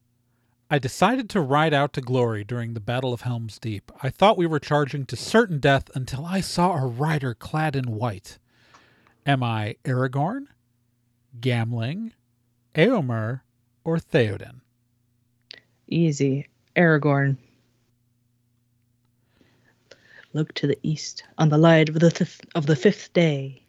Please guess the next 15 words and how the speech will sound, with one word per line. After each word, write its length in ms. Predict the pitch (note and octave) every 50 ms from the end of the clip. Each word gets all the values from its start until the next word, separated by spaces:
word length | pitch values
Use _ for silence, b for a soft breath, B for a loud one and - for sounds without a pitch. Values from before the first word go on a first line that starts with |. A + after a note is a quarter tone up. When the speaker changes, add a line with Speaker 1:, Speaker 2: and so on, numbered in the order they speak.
| _ _ _ _ _ _ _ _ _ _ _ _ _ _ _ _ _ _ _ _ _ _ _ _ _ _ _ _ _ _
Speaker 1:
I 300 | - D3+ D#3+ F3+ G3+ A3
was 240 | A3 F#3 D#3 C#3 -
the 100 | - A#2+
High 320 | - - - D3+ F3 F#3+ F#3
Warden 480 | D3+ C3+ C#3 C#3+ C#3+ C#3 C3+ D3 C#3+
of 140 | B2+ A2+ -
the 80 | - A#2+
White 360 | G#2+ A#2+ B2 D3+ E3+ - _
Tower 480 | - - C3+ C3 C3+ C#3 C#3 C3+ C#3
of 120 | C3 A2+ A2
Ecthelion. 640 | A#2+ A#2+ - - - B2 A2+ G2+ G2+ G#2 G#2 A2 A2+ A#2+ B2 _ _ _ _ _ _ _ _ _ _ _ _ _ _ _ _ _ _ _ _ _ _ _ _
Am 180 | - B2+ A#2 A2+
I 240 | G#2 G#2 G#2 G#2+ G#2+ G#2+ A2 A2
Boromir, 580 | A#2 A2+ - B2 A#2+ C3 C3+ D#3+ A3+ B3+ A#3 - _ _ _ _ _ _ _ _ _ _ _ _ _ _ _ _ _ _ _ _ _ _ _ _ _ _ _ _ _ _ _ _ _ _ _ _ _ _ _ _ _ _ _ _ _ -
Iorlas, 840 | F3+ A3+ A3 D3+ A#2 G#2+ G#2+ C3+ F#3 - - - - - - -